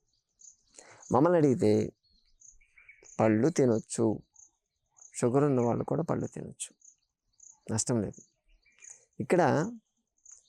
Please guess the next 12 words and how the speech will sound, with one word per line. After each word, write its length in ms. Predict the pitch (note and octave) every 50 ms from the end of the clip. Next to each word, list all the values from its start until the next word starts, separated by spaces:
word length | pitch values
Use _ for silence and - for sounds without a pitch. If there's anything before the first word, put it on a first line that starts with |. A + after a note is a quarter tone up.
| _ _ _ _ _ _ _ - B2+
పళ్ళు 220 | C3 D#3+ F#3+ G#3 G3 E3+
వద్దు 340 | D#3+ D3+ C#3 C#3 C#3 F3 F3 F3+ E3+
అని 100 | D#3+ D3+ C#3
ఎందుకంటారంటే, 640 | C#3 - - C3+ C3+ C3+ B2+ A#2+ A2+ A2+ - - D#3 D3 B2+ A#2+ C3 D3 F3+ - _ _ _ - - _ _ _ _ _ _ _ _ _ _ _ _ - -
దాంట్లో 220 | C3 C3+ C3 C3 B2
షుగర్ 240 | - C#3+ C3 D#3 E3+ F3
కంటెంట్ 340 | F3+ E3+ E3 D3 D3+ C#3 A#2+
ఎక్కువ 320 | A#2 - - - B2+ B2+ A#2+
ఉంటుంది 260 | G#2+ - A2+ G#2 G2 F2
కాబట్టి 360 | F2+ F2+ F2+ - - - B2+ D3+ F#3+ - _ _ _ _ _ _ _ _ _ _ _ _ _ _ _ - B2+
మీరు 160 | C3 C3 B2 A2 -
తీసుకోగానే 680 | C3+ C#3+ D#3 D3+ - E3+ D#3 C#3 B2 A2+ G#2 G2+ G2+